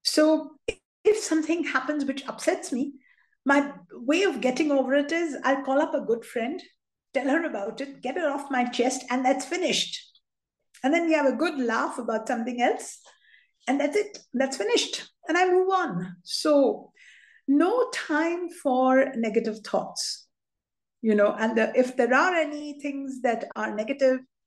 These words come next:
get rid of them as soon as possible and get on with life. So,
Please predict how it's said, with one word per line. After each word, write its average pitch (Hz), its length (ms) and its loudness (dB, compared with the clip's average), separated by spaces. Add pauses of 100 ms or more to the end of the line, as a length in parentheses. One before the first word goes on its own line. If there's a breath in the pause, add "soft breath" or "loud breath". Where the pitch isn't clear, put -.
(720)
get 226 220 -4
rid 180 120 2
of 175 200 0
them 170 160 2
as - 180 2
soon 170 140 0
as 170 120 2
possible 170 600 -4
and 180 240 0
get - 180 0
on 139 200 -6
with 139 160 -2
life. - 320 -10 (180)
So, - 320 -14